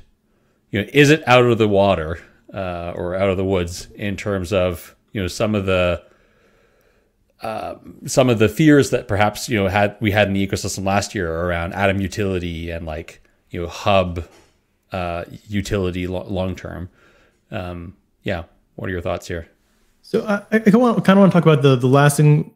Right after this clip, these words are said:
Speaker 2: the, the DeFi that leads into this. So as someone
Speaker 1: Sure.
Speaker 2: who sort of comes from E V M land and has a large community that, that loves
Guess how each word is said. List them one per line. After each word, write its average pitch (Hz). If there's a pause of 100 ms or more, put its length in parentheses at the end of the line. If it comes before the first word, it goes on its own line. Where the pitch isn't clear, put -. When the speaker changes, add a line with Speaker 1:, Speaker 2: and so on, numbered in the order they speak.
(120)
Speaker 2:
the, 165
the 131
DeFi 151
that 135
leads 143
into 135
this. 113
So 143
as 170
someone 190
Speaker 1:
Sure. 160
Speaker 2:
who 147
sort 143
of 135
comes 170
from 156
E 151
V 135
M 123
land 113
and 120
has 139
a 127
large 151
community 135 (340)
that, 127
that 123
loves 135